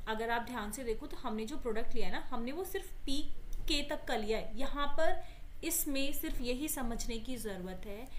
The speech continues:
क्योंकि मैंने पहले के primes consider किए थे ना,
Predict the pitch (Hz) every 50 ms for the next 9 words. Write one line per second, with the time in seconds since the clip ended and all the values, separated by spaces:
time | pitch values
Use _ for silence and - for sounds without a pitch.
0 | - - - - - 277 277 294 285 - 320 320 302 277 226 220 220 220 233 262
1 | - - - - - - - - - - - - - - 247 254 262 262 285 302
2 | 320 311 - - - - 302 302 330 - - 277 240 233 247 262 - - 254 233
3 | 233 - 262 220 247 254 - - 240 233 220 240 233 208 226 320